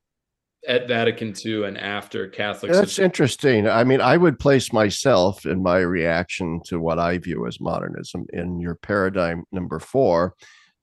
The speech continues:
Speaker 2: the, the modernists were prophets, so long as I could add the qualifier, they were flawed prophets. <laughs>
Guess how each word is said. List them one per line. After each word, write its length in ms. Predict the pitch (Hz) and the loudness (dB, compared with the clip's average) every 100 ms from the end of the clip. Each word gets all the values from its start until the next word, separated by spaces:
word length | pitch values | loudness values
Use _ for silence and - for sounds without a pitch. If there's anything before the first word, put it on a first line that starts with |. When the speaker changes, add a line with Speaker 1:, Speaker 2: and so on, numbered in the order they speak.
| _ | _
Speaker 2:
the, 320 | - 73 73 85 | -8 -6 -4 -6
the 80 | 90 | -2
modernists 480 | 92 92 92 85 | 0 0 -2 -4
were 80 | 87 | -8
prophets, 600 | - 110 107 - 92 - | -4 0 0 0 -4 -4
so 160 | - 101 | -2 0
long 320 | 101 117 127 | 2 2 2
as 160 | 110 117 | 2 2
I 100 | 107 | 0
could 160 | 107 | 0
add 220 | 101 101 | 2 0
the 80 | 98 | 0
qualifier, 680 | - 101 101 98 92 95 98 | -2 2 2 2 2 2 2
they 120 | 101 | 2
were 120 | 101 101 | 0 -2
flawed 460 | - 120 120 101 | 0 4 4 2
prophets. 720 | - 67 95 - - - - | -4 -2 -2 -6 -12 -10 -10
<laughs> 60 | _ | _